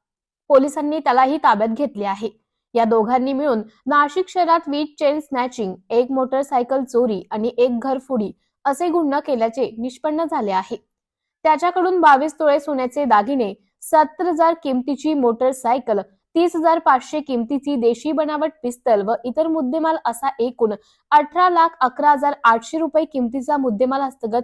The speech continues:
करून गुन्हे उघडीस आणले आहेत. पोलिसांची कारवाई. पोलीस आयुक्त माननीय श्री संदीप कर्णिक यांच्या आदेशानुसार गुन्हेगारी टोळ्यांचा शोध घेण्यासाठी विशेष मोहीम राबवण्यात आली.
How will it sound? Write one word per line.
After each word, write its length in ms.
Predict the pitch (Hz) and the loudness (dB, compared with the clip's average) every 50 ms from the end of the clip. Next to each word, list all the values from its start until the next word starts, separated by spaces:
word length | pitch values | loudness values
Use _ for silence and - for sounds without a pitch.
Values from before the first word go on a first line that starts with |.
| - - | -4 -2
करून 200 | 247 262 240 208 208 _ _ _ _ _ - 233 | -2 0 0 -2 -4 _ _ _ _ _ -4 -2
गुन्हे 280 | 311 302 302 320 359 | 0 0 0 0 0
उघडीस 360 | 359 294 294 254 302 311 - - | -2 -2 -2 -2 -4 -4 -6 -6
आणले 260 | 277 254 233 208 202 | -6 -4 -4 -2 -2
आहेत. 260 | 190 180 196 202 247 - - _ _ _ _ _ _ _ _ _ _ _ _ _ _ _ _ _ _ - | -2 -2 -2 -2 -4 -6 -8 _ _ _ _ _ _ _ _ _ _ _ _ _ _ _ _ _ _ 2
पोलिसांची 600 | 330 320 320 349 349 359 381 370 349 - 381 392 | 2 4 4 4 0 -2 -2 -4 -2 -2 -2 -2
कारवाई. 460 | 381 - 320 285 262 262 262 262 294 302 | 0 2 4 4 4 4 0 -2 -2 -2
पोलीस 380 | 294 - 254 240 240 240 - | -2 -2 -2 -2 -2 -2 -4
आयुक्त 320 | 254 247 262 254 _ - 240 | -4 -4 -4 -4 _ 0 0
माननीय 520 | 240 247 247 233 226 220 226 233 247 269 | 0 2 0 0 0 0 0 0 -2 -2
श्री 340 | 262 - 254 220 190 190 202 | -2 -4 -6 -4 -4 -6 -8
संदीप 560 | - - - 233 226 226 214 240 254 240 - - | -10 -6 -4 -2 0 0 0 -2 -4 -6 -4 -2
कर्णिक 320 | 233 247 254 247 196 196 _ _ _ _ - | -2 0 0 -2 -4 -6 _ _ _ _ -6
यांच्या 420 | 262 294 294 294 294 294 302 370 349 | 0 2 2 2 2 0 -2 -2 0
आदेशानुसार 920 | 349 302 269 262 240 277 277 - 320 302 294 254 240 240 - 262 214 190 - - _ _ _ _ - 226 240 | 2 2 2 2 2 0 -2 -2 -2 0 0 0 -2 -2 2 2 2 2 0 -6 _ _ _ _ -8 -4 0
गुन्हेगारी 540 | 311 320 311 320 359 359 359 359 349 359 | 0 2 2 2 0 2 2 2 2 2
टोळ्यांचा 480 | 349 359 311 277 277 277 277 - 285 294 294 | 2 2 4 4 4 2 0 -2 -2 -2 -2
शोध 220 | - 285 254 247 | -2 0 0 0
घेण्यासाठी 600 | 233 220 220 254 254 247 - 285 269 - 254 262 | 0 -2 -4 -6 -6 -6 -6 -8 -8 -6 -4 -4
विशेष 320 | 226 226 240 233 311 320 311 - | -4 -4 -6 -6 -6 -8 -6 -4
मोहीम 260 | 311 285 269 277 277 | -4 -4 -2 -2 0
राबवण्यात 420 | 262 226 202 208 202 190 175 - | 0 0 0 -2 -4 -8 -8 -8
आली. 180 | 185 180 202 | -8 -8 -8